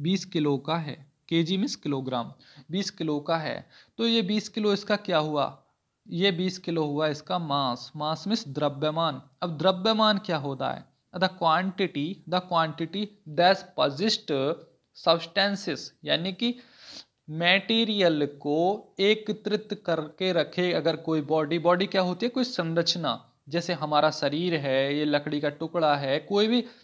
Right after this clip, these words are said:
एक बॉक्स टाइप का या कोई भी प्रकार में एक संरचना हो तो उसको बॉडी का नाम दे दिया जाता है, बॉडी, बॉडी। ठीक है, अब बॉडी का मतलब यही नहीं कि हमारा सिर्फ शरीर है, बॉडी किसी भी चीज़ की बॉडी हो सकती है, गाड़ी की बॉडी हो, बाइक की बॉडी हो,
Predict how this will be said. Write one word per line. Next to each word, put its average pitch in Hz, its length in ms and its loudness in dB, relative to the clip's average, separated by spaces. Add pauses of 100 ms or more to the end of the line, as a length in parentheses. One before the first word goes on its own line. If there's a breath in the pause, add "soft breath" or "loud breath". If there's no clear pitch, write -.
(200 loud breath)
एक 208 260 -2
बॉक्स 156 360 2
टाइप 165 440 2
का 165 160 6
या 175 140 2
कोई 185 320 0
भी 233 160 0
प्रकार 156 520 4
में 185 100 0
एक 208 80 0
संरचना 165 560 0
हो 156 160 0
तो 185 120 -2
उसको 202 220 -2
बॉडी 180 400 4
का 190 140 2
नाम 170 260 2
दे 147 120 2
दिया 127 220 -2
जाता 123 240 -2
है, 147 60 0
बॉडी, 127 440 0 (1600 loud breath)
बॉडी। 143 500 -2
ठीक 185 200 -2
है, 160 460 0
अब 165 260 -2
बॉडी 170 320 2
का 175 160 0
मतलब 165 240 -2
यही 151 200 0
नहीं 165 160 -4
कि 226 80 -2
हमारा 196 280 4
सिर्फ 190 220 -4
शरीर 156 400 -2
है, 131 100 0
बॉडी 170 300 0
किसी 220 280 0
भी 202 60 -2
चीज़ 190 240 -2
की 170 80 -2
बॉडी 143 220 0
हो 143 60 0
सकती 143 240 -4
है, 147 60 -2
गाड़ी 147 280 2
की 170 160 -2
बॉडी 147 320 0
हो, 151 160 0
बाइक 143 320 2
की 180 140 -6
बॉडी 139 340 -2
हो, 151 320 -4